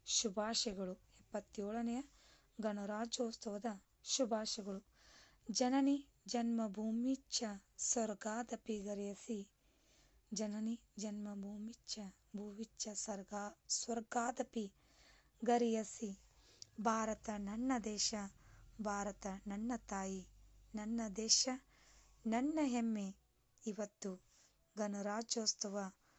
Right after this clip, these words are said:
ಹತ್ತೊಂಬತ್ತು ನೂರ ಐವತ್ತು ಜನವರಿ ಇಪ್ಪತ್ತಾರರಂದು ಡಾಕ್ಟರ್ ಬಿ ಆರ್ ಅಂಬೇಡ್ಕರ್ ಅವರ ನೇತೃತ್ವದಲ್ಲಿ ಭಾರತ ಸಂವಿಧಾನ ರಚನೆ ಆಯಿತು. ಸಾವಿರಾರು ವರ್ಷಗಳ ಗುಲಾಮಗಿರಿಯ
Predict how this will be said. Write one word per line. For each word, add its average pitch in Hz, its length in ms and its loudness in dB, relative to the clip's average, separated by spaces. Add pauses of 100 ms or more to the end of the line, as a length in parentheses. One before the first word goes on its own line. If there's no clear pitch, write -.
(140)
ಹತ್ತೊಂಬತ್ತು 208 600 -4
ನೂರ 208 160 -4
ಐವತ್ತು 202 440 -4
ಜನವರಿ 208 560 -4
ಇಪ್ಪತ್ತಾರರಂದು 214 1300 -4 (560)
ಡಾಕ್ಟರ್ 240 340 2
ಬಿ 233 280 -2
ಆರ್ 226 160 2
ಅಂಬೇಡ್ಕರ್ 226 520 0
ಅವರ 220 240 2 (100)
ನೇತೃತ್ವದಲ್ಲಿ 214 1080 -2 (800)
ಭಾರತ 208 420 0
ಸಂವಿಧಾನ 202 680 -4 (340)
ರಚನೆ 220 360 0
ಆಯಿತು. 220 440 -2 (500)
ಸಾವಿರಾರು 247 920 4
ವರ್ಷಗಳ 214 560 2 (680)
ಗುಲಾಮಗಿರಿಯ 220 960 0